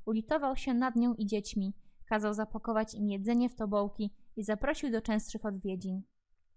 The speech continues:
Antek wściekł się, widząc o darowiznę od ojca, ale Hanka postawiła mu się, robiąc awanturę,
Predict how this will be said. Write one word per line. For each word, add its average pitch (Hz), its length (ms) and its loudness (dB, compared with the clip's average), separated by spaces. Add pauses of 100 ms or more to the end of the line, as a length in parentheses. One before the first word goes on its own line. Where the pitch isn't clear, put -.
(320)
Antek 208 340 0
wściekł - 380 4
się, 202 240 -2 (340)
widząc 254 440 2
o 226 100 0
darowiznę 208 600 2
od 196 160 -4
ojca, 202 420 -4 (280)
ale 214 180 -2
Hanka 349 360 -2
postawiła 240 580 -2
mu 196 120 2
się, 196 260 -6
robiąc 233 420 0
awanturę, 208 520 0